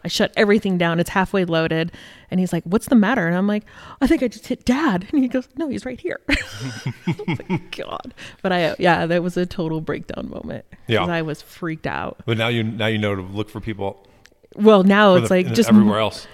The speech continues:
Speaker 1: yeah, more communication. Like, all right, once I jump down, you know, I'll be over here. <laughs> So,
Speaker 2: Mm-hmm.
Speaker 1: so yeah,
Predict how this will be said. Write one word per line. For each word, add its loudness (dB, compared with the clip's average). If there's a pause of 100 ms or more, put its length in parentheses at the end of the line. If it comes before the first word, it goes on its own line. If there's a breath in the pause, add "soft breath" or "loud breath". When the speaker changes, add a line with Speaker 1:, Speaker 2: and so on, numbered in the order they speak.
(120 loud breath)
Speaker 1:
yeah, 2
more 4
communication. 6
Like, 2
all 2
right, 2
once 2
I 0
jump 2
down, 2
you 0
know, -2
I'll -4
be 2
over 0
here. 0
<laughs> -18
So, -8
Speaker 2:
Mm-hmm. 0 (400 soft breath)
Speaker 1:
so -14
yeah, -10